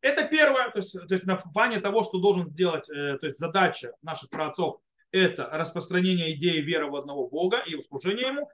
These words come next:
создание, э, династии, которая это будет. К этому ещё она должна делать земля Израиля. Поэтому важно, что закрепиться в земле Израиля. Что это показывает?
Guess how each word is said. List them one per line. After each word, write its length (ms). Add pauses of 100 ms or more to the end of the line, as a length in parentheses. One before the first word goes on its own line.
создание, 640 (1500)
э, 100
династии, 480
которая 280
это 140
будет. 280 (220)
К 80
этому 380
ещё 240
она 100
должна 260
делать 200
земля 180
Израиля. 380
Поэтому 400
важно, 300
что 580 (1300)
закрепиться 520
в 40
земле 300
Израиля. 520 (140)
Что 180
это 140
показывает? 720